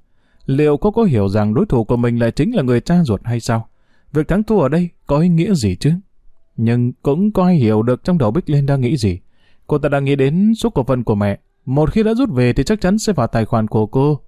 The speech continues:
Ông ngoại đã từng tuyên bố như vậy đấy thôi. Nhưng cô thắc mắc tại sao không thấy ai nhắc đến cô. Gần như cô chỉ ăn mặc đẹp đi cùng ông ngoại đến ngồi ở đó xong việc rồi về. Như vậy là như thế nào? Cô muốn hỏi ông ngoại nhưng khi thấy mặt ông đăm đăm thì không dám.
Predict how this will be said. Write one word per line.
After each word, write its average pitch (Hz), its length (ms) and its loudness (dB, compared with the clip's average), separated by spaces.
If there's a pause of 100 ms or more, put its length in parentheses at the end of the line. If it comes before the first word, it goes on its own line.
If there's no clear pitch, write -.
Ông 170 180 0
ngoại 123 200 2
đã 131 100 -2
từng 131 200 -2
tuyên 190 180 0
bố 170 120 2
như 208 220 4
vậy 107 200 -2
đấy 135 120 -2
thôi. 120 180 0 (1120)
Nhưng 123 200 -2
cô 127 140 0
thắc 160 200 -4
mắc 180 200 0
tại 143 120 0
sao 175 140 -2
không 180 240 -2
thấy 185 100 0
ai 175 100 0
nhắc 196 220 -2
đến 175 160 0
cô. 135 260 -2 (340)
Gần 151 180 2
như 208 80 2
cô 208 220 0
chỉ 120 100 0
ăn 175 140 2
mặc 127 160 0
đẹp 127 180 0
đi 180 120 0
cùng 131 220 -2
ông 180 160 2
ngoại 120 200 0
đến 143 220 2
ngồi 123 200 2
ở 107 80 0
đó 131 320 0
xong 185 220 0
việc 107 160 0
rồi 101 200 0
về. 101 300 0 (180)
Như 127 240 0
vậy 110 220 0
là 110 120 0
như 127 200 0
thế 175 120 0
nào? 101 240 -4 (600)
Cô 190 80 0
muốn 233 160 2
hỏi 123 180 0
ông 190 160 0
ngoại 117 260 0
nhưng 160 180 2
khi 165 120 -2
thấy 185 140 2
mặt 113 160 -2
ông 151 280 -2
đăm 139 200 -2
đăm 131 280 -2
thì 104 260 0
không 147 220 -2
dám. 135 320 -2